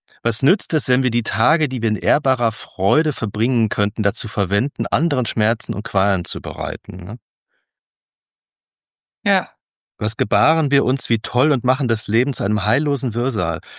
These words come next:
Speaker 1: Es schwebt unter unserem Haus das Verhängnis, rechnet uns die verlorenen Tage an und kommt uns Schritt für Schritt näher.“ So dieses, also wir verschwenden unser Leben, wenn wir da reingehen, ne? Und,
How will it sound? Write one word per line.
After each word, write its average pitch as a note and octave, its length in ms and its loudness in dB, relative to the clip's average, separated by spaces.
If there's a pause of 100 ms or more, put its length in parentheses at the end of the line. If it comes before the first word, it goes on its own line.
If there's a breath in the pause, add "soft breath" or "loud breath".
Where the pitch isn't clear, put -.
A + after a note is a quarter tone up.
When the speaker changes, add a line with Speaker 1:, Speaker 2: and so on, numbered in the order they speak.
(140 loud breath)
Speaker 1:
Es G#2+ 120 0
schwebt C#3 380 0
unter A2 300 -2
unserem A2 420 -2
Haus B2 240 2
das A#2+ 160 -6
Verhängnis, A2+ 720 0
rechnet A#2+ 380 -2
uns A2+ 240 -4
die A2+ 120 -6
verlorenen A2+ 540 2
Tage A2+ 320 0
an G#2 120 0
und G2+ 60 -2
kommt A#2 280 -2
uns G#2 160 -4
Schritt - 260 -6
für - 140 -8
Schritt - 340 -6
näher.“ G2 420 2 (640 loud breath)
So A#2 80 2
dieses, G#2+ 200 0
also A2+ 220 -2
wir A#2 120 0
verschwenden - 880 -2
unser B2+ 320 -2
Leben, A#2+ 400 -2 (640)
wenn F#2 160 0
wir F2 80 -4
da D#2+ 140 -4
reingehen, D#2 580 -6
ne? F#2 140 -6
Und, - 360 -6